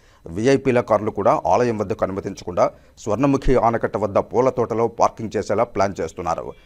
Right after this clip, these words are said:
ట్రాఫిక్ నియంత్రణకు సూచిక బోర్డులను సిద్ధం చేస్తున్నారు. No పార్కింగ్ బోర్డులు, వాహనాలు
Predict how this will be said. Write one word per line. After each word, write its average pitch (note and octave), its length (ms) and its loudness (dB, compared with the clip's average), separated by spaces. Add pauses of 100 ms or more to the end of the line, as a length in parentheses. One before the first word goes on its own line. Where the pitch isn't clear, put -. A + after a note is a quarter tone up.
(280)
ట్రాఫిక్ A#2 400 -2
నియంత్రణకు G#2+ 520 -6
సూచిక B2+ 340 -6
బోర్డులను G2+ 500 -2
సిద్ధం G2 300 4
చేస్తున్నారు. D#2 440 -4 (480)
No A2+ 80 2 (120)
పార్కింగ్ G#2+ 380 0
బోర్డులు, G#2+ 300 -2 (240)
వాహనాలు A2+ 360 0